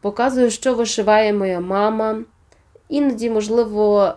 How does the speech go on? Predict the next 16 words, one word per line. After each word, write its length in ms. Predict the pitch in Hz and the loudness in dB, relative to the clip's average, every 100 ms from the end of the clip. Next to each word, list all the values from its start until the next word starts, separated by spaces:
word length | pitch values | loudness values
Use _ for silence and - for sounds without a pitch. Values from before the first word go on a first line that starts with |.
| - - _ _ _ _ - | -8 -20 _ _ _ _ -20
в 280 | 185 - 214 | -20 -16 -12
якихось, 680 | 214 247 240 220 214 - - | -4 0 2 0 -2 -8 -12
е, 480 | - 196 190 190 175 - | -4 -2 -2 -2 -6 -8
відео 380 | 202 233 202 214 | -4 -2 2 4
я 160 | 202 | 4
показую 500 | 208 202 226 226 208 | 0 -2 -2 0 -2
певні 300 | 208 220 226 | -2 -2 -4
свої 260 | 214 - 208 | -6 -6 -6
переживання, 1040 | 208 196 185 190 185 208 240 240 226 220 | -4 -6 -6 -6 -4 -2 -2 -2 -2 -4
радість, 560 | 185 196 214 208 208 - | -4 -2 -2 -4 -8 -10
хвилювання. 800 | - 190 185 190 202 226 220 208 - - _ | -8 -8 -6 -4 -2 -2 -2 -4 -10 -20 _
Показую, 360 | 208 285 277 | -4 -2 -2
що 320 | 247 - 240 233 | -6 -4 -4 0
дарують 400 | 220 226 226 214 | 2 2 0 -2
мені 240 | 196 196 | -4 -4
дівчата. 720 | 175 190 - 233 247 247 | -6 -10 0 2 2 0